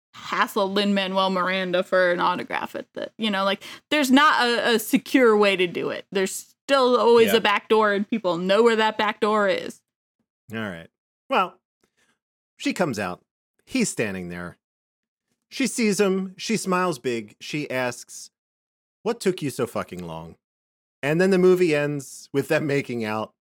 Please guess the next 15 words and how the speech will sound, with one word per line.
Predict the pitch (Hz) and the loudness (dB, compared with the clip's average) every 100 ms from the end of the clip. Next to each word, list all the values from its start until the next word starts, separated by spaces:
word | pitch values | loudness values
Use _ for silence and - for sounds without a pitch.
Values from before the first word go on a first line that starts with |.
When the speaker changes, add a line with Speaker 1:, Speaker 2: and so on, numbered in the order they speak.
| _ _ _ _ - | _ _ _ _ -10
Speaker 3:
and, | 113 110 107 107 | -6 -4 -4 -4
uh, | 104 104 | -4 -4
a | 127 | -6
really, | 127 135 170 170 165 165 156 147 - _ _ _ - | -6 -2 2 2 2 -2 -4 -10 -16 _ _ _ -20
really | 113 123 147 151 147 139 | -12 -2 2 2 2 0
uninspired | 123 113 104 - 110 104 101 87 | 0 -2 -4 -4 -2 -2 -4 -6
version | 98 92 90 90 92 92 _ - | -8 -8 -8 -10 -10 -14 _ -16
of | 92 85 | -14 -10
Ring | 90 90 | -10 -10
of | 87 | -10
Fire | 87 82 85 | -10 -8 -10
plays. | - 95 80 80 - - - _ _ _ _ _ | -12 -12 -10 -10 -10 -10 -14 _ _ _ _ _
Credits | - 156 131 117 | 0 0 0 -4
roll. | 104 87 | -6 -8
Speaker 1:
<gasps> | - | -12